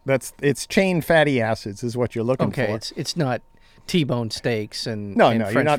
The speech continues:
Speaker 1: going
Speaker 2: fries.
Speaker 1: for grizzle here.
Speaker 2: Okay.
Speaker 1: <laughs> You're just, you're going for
Speaker 2: Okay.
Speaker 1: chain fatty
Speaker 2: Chain
Speaker 1: acids.
Speaker 2: fat. Oh, that's fantastic.
Speaker 1: Coconut oil.
Speaker 2: Yeah.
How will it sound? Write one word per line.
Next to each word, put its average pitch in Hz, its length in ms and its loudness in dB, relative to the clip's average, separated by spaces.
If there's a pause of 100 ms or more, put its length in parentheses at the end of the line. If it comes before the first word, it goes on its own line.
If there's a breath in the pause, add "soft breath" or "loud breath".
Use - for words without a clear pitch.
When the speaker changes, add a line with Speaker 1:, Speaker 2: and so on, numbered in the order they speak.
Speaker 1:
going 143 160 4
Speaker 2:
fries. - 40 -12
Speaker 1:
for 120 100 -2
grizzle 107 420 0
here. 104 220 -12
Speaker 2:
Okay. 110 300 -10
Speaker 1:
<laughs> - 40 -8
You're 127 140 0
just, - 240 -10 (240 soft breath)
you're - 100 -12
going 117 220 -2
for 107 400 -4
Speaker 2:
Okay. - 340 -8
Speaker 1:
chain 143 320 2
fatty 120 380 2
Speaker 2:
Chain 139 140 -2
Speaker 1:
acids. 123 80 -6
Speaker 2:
fat. 165 160 -2
Oh, 226 100 -2
that's 202 240 -6
fantastic. 175 500 -4
Speaker 1:
Coconut 139 400 2
oil. 104 260 -2
Speaker 2:
Yeah. 202 200 -6